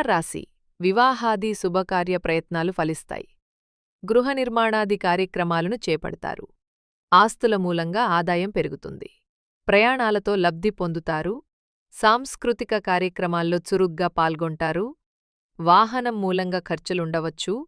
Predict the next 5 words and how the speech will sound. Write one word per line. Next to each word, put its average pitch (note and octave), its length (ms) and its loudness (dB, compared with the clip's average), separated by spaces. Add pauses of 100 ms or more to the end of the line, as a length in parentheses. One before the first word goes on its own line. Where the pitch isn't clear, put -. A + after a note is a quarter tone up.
(680)
భూముల C4 460 2
వ్యవహారంలో F#3+ 760 4
జాగ్రత్త F3 480 2
పాటించడం D#3+ 640 -2
అవసరం. D#3+ 420 -4